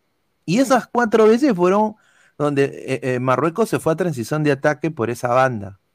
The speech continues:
Obviamente poniéndole más presión a Advíncula de que prácticamente solo fue un carrito chocón,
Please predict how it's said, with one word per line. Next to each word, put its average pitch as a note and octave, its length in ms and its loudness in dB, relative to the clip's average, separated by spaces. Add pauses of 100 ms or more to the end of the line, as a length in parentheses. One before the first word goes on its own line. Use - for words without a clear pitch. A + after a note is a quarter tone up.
(880)
Obviamente G3 520 4
poniéndole D#3+ 460 4
más D3+ 160 0
presión E3 340 2
a D#3 60 4
Advíncula D3+ 680 4
de C3+ 160 2
que A#2 320 0
prácticamente C#3 680 -2
solo C#3+ 200 -2
fue C#3 140 -4
un C#3 60 -4
carrito B2 360 0
chocón, A2+ 540 -2